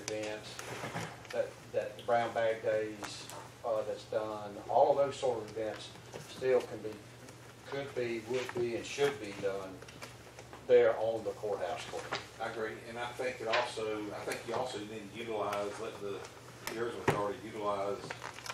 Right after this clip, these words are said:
Speaker 2: it as an event space after hours.
Speaker 1: That's right, yep.
Speaker 2: You know, they can
Speaker 1: Sure.
Speaker 2: rent out the court, they rent out the, rent out the, um, the courtroom to whoever wants to, if it's speaking engagement or whatever.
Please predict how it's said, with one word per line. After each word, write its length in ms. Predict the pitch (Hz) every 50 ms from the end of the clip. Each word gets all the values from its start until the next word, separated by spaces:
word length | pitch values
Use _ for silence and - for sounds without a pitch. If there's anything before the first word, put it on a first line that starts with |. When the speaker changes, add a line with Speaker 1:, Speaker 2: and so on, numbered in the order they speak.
| - - - - - - - - - - - - - -
Speaker 2:
it 80 | 113
as 200 | 110 110 110 101 101
an 60 | 98 92 - -
event 180 | - - - -
space 400 | - - 107 104 101 - - - 123
after 180 | 123 - - 101
hours. 280 | 101 101 104 107 110 113 - - - - - - - - - - -
Speaker 1:
That's 180 | - - - -
right, 140 | 107 110 104 - - - - - 98
yep. 160 | 101 - - - - -
Speaker 2:
You 80 | 107 104
know, 140 | 101 98 98
they 120 | 101 98
can 140 | - - 101 98 95 95 - -
Speaker 1:
Sure. 180 | 135 135 123 - -
Speaker 2:
rent 300 | 117 - 113 117 156 156
out 80 | 147 135 110
the 280 | 110 - - - -
court, 120 | 123 127 127 113
they 240 | 117 117 117 120
rent 120 | 127 127 131
out 180 | 127 123 -
the, 1200 | 117 113 107 107 - - - - - - - - - - - - - - - - - - - -
rent 100 | - 127
out 220 | 131 - - 120 117
the, 260 | 113 113 113 113 113
um, 380 | 113 110 110 110 107 104 104 101 101 - - - - - - - - - - - - -
the 40 | -
courtroom 360 | - - 131 131 117 117 120 123 123 123 127 - 113
to 140 | 110 110 110 110 107 104 104 101 - 120
whoever 260 | 120 123 - 113 113
wants 300 | 113 - - - - -
to, 60 | 107
if 320 | 104 104 - - - - 104
it's 120 | 101 -
speaking 300 | - 131 127 123 - 120
engagement 460 | 117 113 117 123 127 123 127 131 117 107
or 60 | 107
whatever. 420 | 107 113 120 123 120 120 117 113